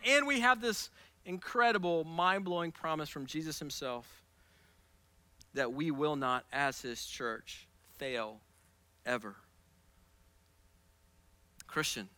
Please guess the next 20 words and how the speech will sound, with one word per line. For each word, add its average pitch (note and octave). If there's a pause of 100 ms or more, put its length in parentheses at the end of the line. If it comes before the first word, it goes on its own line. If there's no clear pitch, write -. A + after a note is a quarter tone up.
(180)
church, - (1800)
Jesus F3+
is D3+
saying E3
here, B2+
the B2
victory D#3+
is C#3
already C#3
ours. C3 (2250)
It's -
time F#3+
to E3+
go D#3
claim F#3+
what F3
belongs E3+
to F3+
our D#3
King. D#3+